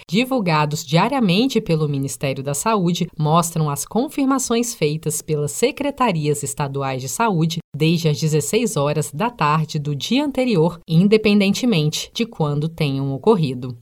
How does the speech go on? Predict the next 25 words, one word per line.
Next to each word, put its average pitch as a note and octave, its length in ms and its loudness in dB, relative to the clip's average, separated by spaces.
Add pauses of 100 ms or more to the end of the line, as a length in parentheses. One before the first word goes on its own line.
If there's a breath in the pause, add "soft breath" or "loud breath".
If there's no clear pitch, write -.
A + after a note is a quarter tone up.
(180)
A D#3 140 4
vice-diretora-geral D#3+ 1400 0
da E3+ 140 0
área G3+ 380 4
de G#3+ 100 -2
medicamentos, G#3+ 840 0
vacinas C#3+ 560 -4
e D3 60 -4
produtos D3 540 -6
farmacêuticos G3 840 -2
da C#3+ 280 -2
O G#3+ 180 2
M G3 300 2
S, F3 420 -2 (160 soft breath)
Mariângela C#3+ 640 -4
Simão, F3+ 440 0 (140 loud breath)
afirmou G3+ 600 2
em F3+ 200 2
entrevista F#3 640 -2
à D3 40 -2
C - 160 -4
N A#3 160 2
N G3+ 320 2
nesta D3 380 -4
terça-feira F3 760 -2